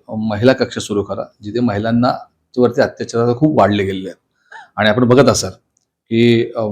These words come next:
अत्याचार ज्यावेळेस, अ, म-, होतात तेव्हा महाराष्ट्र सैनिक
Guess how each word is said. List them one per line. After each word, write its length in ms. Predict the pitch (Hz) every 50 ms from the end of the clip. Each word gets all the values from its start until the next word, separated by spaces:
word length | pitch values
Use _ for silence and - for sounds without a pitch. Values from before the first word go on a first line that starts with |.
| 107 - -
अत्याचार 440 | 110 - - - 123 120 135 131
ज्यावेळेस, 420 | 127 127 127 131 135 139 135 - -
अ, 180 | 131 127 127 127 127 123 123 120 117
म-, 160 | 117 117 117 113
होतात 500 | 107 104 104 110 107 110 113 110 123 117
तेव्हा 260 | 120 131 127 127 127
महाराष्ट्र 440 | 117 104 107 123 117 - - 113 110
सैनिक 180 | 113 117 107